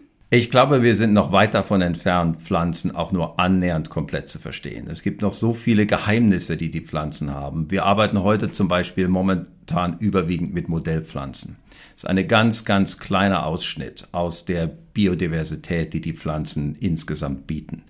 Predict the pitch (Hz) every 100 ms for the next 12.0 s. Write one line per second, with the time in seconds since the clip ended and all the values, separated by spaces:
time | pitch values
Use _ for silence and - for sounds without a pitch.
0 | - - 90 98 82 - 98 104 113 123
1 | 123 117 - - 90 85 92 - 78 82
2 | - 95 95 95 95 92 - - _ -
3 | 110 110 117 - 98 82 80 71 - -
4 | - - 73 82 82 87 85 101 92 90
5 | 95 82 98 98 101 92 98 92 82 85
6 | 85 82 - - 117 113 92 82 82 80
7 | 69 82 - 85 87 - 78 71 71 80
8 | 78 - - - - - 90 78 90 92
9 | 85 92 - 90 82 85 85 - - 113
10 | 101 - 85 87 90 82 107 101 - 82
11 | 82 78 80 78 80 - 78 80 - 80